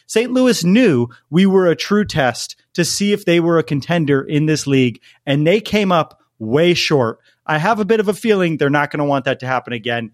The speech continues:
in their home turf, but the real revenge game in my mind will be coming from Philadelphia on Saturday, who I can only imagine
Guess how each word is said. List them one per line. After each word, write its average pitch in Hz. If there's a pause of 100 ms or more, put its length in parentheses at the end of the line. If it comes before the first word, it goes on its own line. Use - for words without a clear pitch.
(220)
in 131
their 127
home 117
turf, 170 (280)
but 196
the 214
real 240
revenge 127
game 123
in 117
my 120
mind 117
will 117
be 120
coming 139 (180)
from 143
Philadelphia 156
on 131
Saturday, 120 (260)
who 196
I 185
can 185
only 262
imagine 127